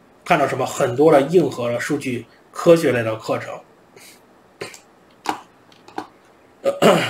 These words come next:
就会看到更少的什么 functional areas，就是领域性知识。你看上来就是 advanced business system，你看是不是发现了没有？Business tactical strategies，你们没有什么 marketing、accounting 这些乱七八糟了吧？没有 functional 了吧？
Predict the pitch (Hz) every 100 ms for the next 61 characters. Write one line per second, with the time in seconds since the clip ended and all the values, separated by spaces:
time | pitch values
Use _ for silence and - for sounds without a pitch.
0 | - - - 202 175 165 - 190 165 202
1 | 170 120 107 117 127 123 - 165 160 156
2 | 139 123 120 117 - - - 156 139 120
3 | 123 143 123 113 123 110 - - 156 175
4 | 220 151 135 131 135 175 160 - 151 147
5 | - 139 147 131 180 185 - _ _ _
6 | _ - 214 208 214 214 180 160 147 139
7 | - - 185 190 185 190 175 175 180 180
8 | 175 175 - 165 151 139 120 - - _
9 | _ _ _ _ 156 165 160 185 185 147
10 | 160 151 151 156 156 160 143 135 160 156
11 | 147 135 143 139 139 135 135 131 127 120
12 | - - _ - 151 185 170 160 170 170
13 | 170 147 135 127 123